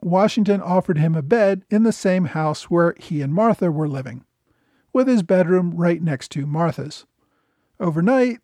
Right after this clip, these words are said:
Lee smuggled in his mistress into the house and spent the night enjoying his newfound freedom with a little more excess than the Washingtons found acceptable. When he showed up the next morning for breakfast, rather disheveled,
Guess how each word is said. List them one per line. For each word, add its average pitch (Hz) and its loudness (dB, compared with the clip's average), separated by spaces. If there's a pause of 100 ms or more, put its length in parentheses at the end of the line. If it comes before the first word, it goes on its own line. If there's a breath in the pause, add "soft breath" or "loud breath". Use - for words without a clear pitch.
(120)
Lee 220 4
smuggled 220 0
in 190 2
his 135 -2
mistress 220 0
into 214 0
the 175 0
house 151 0 (400)
and 247 2
spent 180 -2
the 185 0
night 165 2
enjoying 147 -2
his 165 -2
newfound 214 2
freedom 160 2 (440)
with 311 0
a 285 4
little 220 4
more 190 2 (100)
excess 190 -2
than 190 2
the 185 4
Washingtons 151 -4
found 135 -6
acceptable. 180 -6 (680)
When 175 0
he 170 2
showed 240 2
up 233 0
the 196 -2
next 165 0
morning 185 2
for 151 -6
breakfast, 220 0
rather 151 -2
disheveled, 185 -2